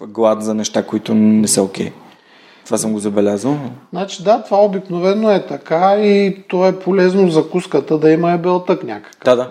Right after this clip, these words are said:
Speaker 2: Нали, не... Общо взето, а... Белтъците би трябвало, ако е възможно, да присъстват в повечето хранения.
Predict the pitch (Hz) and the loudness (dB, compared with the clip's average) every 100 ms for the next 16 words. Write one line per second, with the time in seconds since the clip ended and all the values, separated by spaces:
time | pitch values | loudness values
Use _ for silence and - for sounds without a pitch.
0 | 143 143 135 135 143 139 - - - _ | -6 -2 0 2 2 2 -2 -12 -20 _
1 | _ _ 226 269 - 185 185 208 233 233 | _ _ -2 -2 -4 -2 0 0 4 4
2 | 226 214 196 185 175 170 160 156 139 - | 6 4 2 2 4 4 4 4 0 -8
3 | - _ - 139 147 143 208 214 - - | -20 _ -6 0 2 2 2 -2 -4 -4
4 | 196 190 175 180 - 170 185 185 175 165 | 0 0 -4 -4 0 2 2 2 2 0
5 | - 156 131 127 123 143 160 160 135 151 | 0 0 2 0 -2 0 2 2 2 2
6 | 175 180 156 151 - 139 - 175 175 175 | 4 4 2 0 0 -6 -2 -2 0 0
7 | 170 160 147 - 147 143 131 - - 131 | 0 2 -2 -2 0 2 2 -2 -10 -6
8 | 143 131 123 113 117 165 | 2 2 2 -2 -2 -2